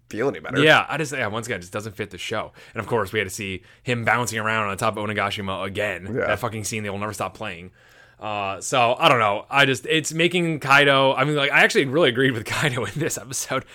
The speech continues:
Speaker 2: where he was like, "Who are you?" 'Cause it
Speaker 1: Yeah.
Speaker 2: doesn't feel like Luffy anymore.
Speaker 1: No, yeah,
Speaker 2: Like, at
Speaker 1: yeah.
Speaker 2: all, you know? It feels like someone completely different.
Speaker 1: Mm.
Speaker 2: So I kinda, I kinda felt bad for Kaido right there. It's like, "Oh,
Speaker 1: Mm.
Speaker 2: man, yeah. You have this great enemy, and now he's fucking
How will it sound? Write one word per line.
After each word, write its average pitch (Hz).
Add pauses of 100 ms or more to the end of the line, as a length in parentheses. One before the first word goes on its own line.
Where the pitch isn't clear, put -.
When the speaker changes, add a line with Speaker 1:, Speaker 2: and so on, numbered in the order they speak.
(120)
Speaker 2:
where 147
he 156
was 127
like, 117 (260)
"Who 175
are 127
you?" 82 (180)
'Cause 131
it -
Speaker 1:
Yeah. 156
Speaker 2:
doesn't 202
feel 202
like 139
Luffy 143
anymore. 90
Speaker 1:
No, 160
yeah, 143
Speaker 2:
Like, 131
at 139
Speaker 1:
yeah. 127
Speaker 2:
all, 98
you 104
know? 117
It 120
feels 151
like 139
someone 147
completely 120
different. 107
Speaker 1:
Mm. 101
Speaker 2:
So 123
I 131
kinda, 151
I 120
kinda 143
felt 127
bad 117
for 101
Kaido 95
right 92
there. 92
It's 95
like, 104
"Oh, 113
Speaker 1:
Mm. 98
Speaker 2:
man, 107
yeah. 101 (180)
You 131
have 131
this 113
great 117
enemy, 104 (240)
and 107
now 104
he's 98 (240)
fucking 92